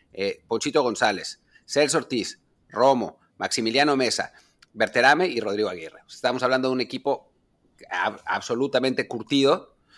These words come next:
contra Cruz Azul, que no, no es que sea un equipo joven y eso, pero no tiene el, el nivel de experiencia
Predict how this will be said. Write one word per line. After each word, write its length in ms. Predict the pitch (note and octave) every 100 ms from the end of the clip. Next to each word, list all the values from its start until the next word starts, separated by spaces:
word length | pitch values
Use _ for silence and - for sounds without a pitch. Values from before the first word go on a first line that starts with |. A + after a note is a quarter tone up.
| _
contra 220 | F#3 A3+
Cruz 140 | A#3+
Azul, 180 | A#3 C4+
que 260 | - - - _ _ _ _
no, 160 | B2
no 160 | C#3 D3+
es 80 | D3+
que 80 | C#3
sea 120 | C#3+
un 60 |
equipo 220 | C3+ C3+ D3
joven 320 | F#3 F#3 D#3+
y 80 | D3+
eso, 160 | C#3+ -
pero 160 | B2+ A#2
no 180 | B2+
tiene 540 | B2 C3+ C3+ A#2+ G2 F#2
el, 240 | G2 F2+ -
el 120 | G#2+
nivel 280 | G#2+ A2+ A#2
de 60 |
experiencia 720 | A2+ - G#2+ A#2 A2+ - G#2